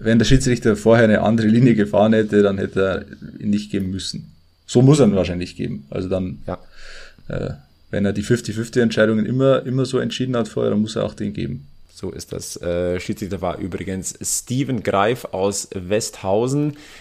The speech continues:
Speaker 2: Es war sein
Speaker 1: Nie gehört vorher.
Speaker 2: zweiundzwanzigster Einsatz in der dritten Liga. Dort pfeift er seit der Saison zwanzig einundzwanzig.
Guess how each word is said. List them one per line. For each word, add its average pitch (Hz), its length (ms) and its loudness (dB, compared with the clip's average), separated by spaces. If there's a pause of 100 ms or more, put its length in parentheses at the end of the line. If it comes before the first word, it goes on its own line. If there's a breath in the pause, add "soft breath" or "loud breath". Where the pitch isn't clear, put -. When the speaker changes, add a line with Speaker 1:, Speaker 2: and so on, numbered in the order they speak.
Speaker 2:
Es 98 200 -4
war 98 180 4
sein 110 160 0
Speaker 1:
Nie 135 80 2
gehört 120 180 2 (140)
vorher. 135 80 2
Speaker 2:
zweiundzwanzigster 127 800 0
Einsatz 131 540 0
in 120 180 -4
der 113 100 4
dritten 117 280 -2
Liga. 127 260 2
Dort 107 260 -2
pfeift 110 300 -2
er 117 80 0
seit 104 260 -2
der 110 80 -2
Saison 101 300 -6
zwanzig - 460 -10 (160)
einundzwanzig. 95 800 -6